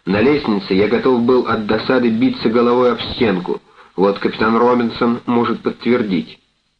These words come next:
Ужасно было думать, что такое прекрасное гуано валяется зря,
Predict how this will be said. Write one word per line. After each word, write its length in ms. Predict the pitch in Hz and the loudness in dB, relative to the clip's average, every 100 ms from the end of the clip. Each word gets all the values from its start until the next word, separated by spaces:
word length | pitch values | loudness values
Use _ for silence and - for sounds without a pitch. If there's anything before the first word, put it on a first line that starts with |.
| _ _ - - | _ _ -16 -2
Ужасно 500 | 131 135 175 180 170 | 0 2 0 0 0
было 280 | 160 170 | 2 2
думать, 420 | 147 160 127 95 - | 2 2 2 0 0
что 160 | 101 | -2
такое 300 | 98 147 151 | 0 2 0
прекрасное 720 | - 101 - 131 143 - 107 | 2 -2 0 0 0 0 0
гуано 580 | 92 95 90 90 127 147 | 2 0 0 0 0 0
валяется 520 | 110 104 131 127 139 127 | 0 0 0 0 0 0
зря, 420 | 120 120 87 | 2 0 0